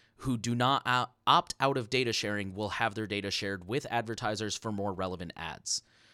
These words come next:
So up until now, T-Mobile has been very, uh, you have to opt in, which is great, which is the way it should be. But apparently they say, they claim that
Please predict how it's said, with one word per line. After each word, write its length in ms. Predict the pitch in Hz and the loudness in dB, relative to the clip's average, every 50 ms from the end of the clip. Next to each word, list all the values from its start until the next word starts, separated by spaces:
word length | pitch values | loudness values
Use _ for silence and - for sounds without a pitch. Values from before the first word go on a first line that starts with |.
| _ _ _ | _ _ _
So 400 | - - 127 113 110 110 - - | -2 0 2 4 4 4 4 4
up 140 | 135 147 160 | 2 0 0
until 240 | 160 147 - 156 147 | 0 -2 -2 -2 0
now, 260 | 143 143 151 147 147 | 0 2 2 2 0
T-Mobile 680 | 143 - - 143 139 139 131 131 123 135 135 131 131 - | 0 -2 -2 -2 -2 0 -2 0 0 0 0 0 0 -2
has 260 | 113 127 120 107 - | -2 -2 -4 -4 -2
been 220 | 113 113 113 113 | -2 -4 -4 -2
very, 420 | 95 113 113 110 110 110 110 107 104 | -2 -2 0 0 0 0 0 0 0
uh, 380 | 101 98 95 95 92 90 87 98 - - _ _ _ | 0 0 0 0 -2 -2 -4 -6 -10 -18 _ _ _
you 120 | 113 120 | -2 0
have 100 | 113 107 | 0 0
to 100 | - - | 0 0
opt 240 | 104 117 113 - 123 | 0 0 0 0 0
in, 200 | 120 127 127 120 | -2 -2 -2 -2
which 120 | 110 107 | -4 -6
is 80 | - - | -6 -8
great, 300 | - 113 123 131 139 - | -4 -2 0 0 0 0
which 140 | - - 104 | -2 -6 -8
is 80 | 90 | -6
the 60 | 104 101 | -6 -4
way 120 | 95 87 | -4 -4
it 80 | - - | -4 -4
should 300 | - - 135 120 117 120 | -2 -2 -2 -2 -4 -4
be. 260 | 135 135 139 139 - - - - - - - _ _ - | -4 -4 -4 -6 -8 -12 -20 -20 -20 -20 -20 _ _ -6
But 100 | - 113 | -4 -2
apparently 540 | 110 - 139 143 139 143 135 120 135 131 123 | -2 -2 0 0 0 0 0 -2 -2 -2 -2
they 180 | 117 120 117 | 0 0 0
say, 480 | 107 - - 113 110 107 107 104 104 104 107 | 2 2 2 2 0 0 0 -2 -2 -4 -2
they 180 | 110 143 151 | 0 0 0
claim 580 | 147 - - 147 135 120 104 98 92 92 95 95 101 - - | 0 -2 -2 -2 -2 0 0 -2 -4 -6 -8 -10 -12 -16 -8
that 460 | 98 110 104 101 98 98 - - - | -2 0 0 2 0 0 -2 -6 -8